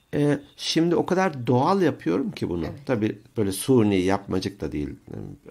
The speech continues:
Speaker 1: Artık insana hani yerleşiyor o
Speaker 2: Hı hı.
Speaker 1: kavram. Daha içten yapıyorsun. Ve bunun gerçekten çok faydasını gördüm.
Speaker 2: Bir şey söyleyeyim, zaten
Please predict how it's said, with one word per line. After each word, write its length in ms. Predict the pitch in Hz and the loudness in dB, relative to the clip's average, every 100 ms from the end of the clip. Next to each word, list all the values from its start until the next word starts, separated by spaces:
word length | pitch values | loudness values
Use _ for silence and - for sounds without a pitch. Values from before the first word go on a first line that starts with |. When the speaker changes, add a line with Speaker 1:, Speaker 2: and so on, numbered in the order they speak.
| - | -6
Speaker 1:
Artık 300 | 127 127 131 | -4 -2 -2
insana 440 | 131 135 127 127 - | -2 0 0 0 -2
hani 200 | 120 113 | -2 2
yerleşiyor 720 | 110 117 120 127 - 156 113 - | 4 4 4 2 0 0 0 0
o 240 | 92 87 | 0 0
Speaker 2:
Hı 40 | |
hı. 40 | - - - - _ _ _ | -4 -16 -18 -20 _ _ _
Speaker 1:
kavram. 480 | - 92 85 90 147 - - | -4 0 0 -2 -4 -6 -6
Daha 400 | 113 110 107 110 - - _ _ _ _ _ _ - | -2 -2 -4 -8 -20 -20 _ _ _ _ _ _ -2
içten 380 | 135 - 143 | 0 2 4
yapıyorsun. 800 | 135 98 - 92 82 - 175 180 _ _ _ 139 | 4 2 0 -4 -4 -4 -8 -8 _ _ _ -2
Ve 160 | 147 | 2
bunun 360 | 151 185 156 117 | 2 2 0 -2
gerçekten 760 | 135 156 - 147 127 - 135 - _ - | -2 -2 -4 -4 -2 0 -2 -2 _ -4
çok 220 | 123 123 | -2 0
faydasını 500 | 101 90 82 - 76 | -2 -2 -4 -8 -8
gördüm. 380 | 76 69 170 208 | -6 -8 -10 -8
Speaker 2:
Bir 60 | |
şey 240 | 214 320 302 | -4 -4 -4
söyleyeyim, 540 | 269 233 226 262 330 | -2 -2 -2 -6 -6
zaten 460 | 226 214 214 320 | -4 -4 -4 -8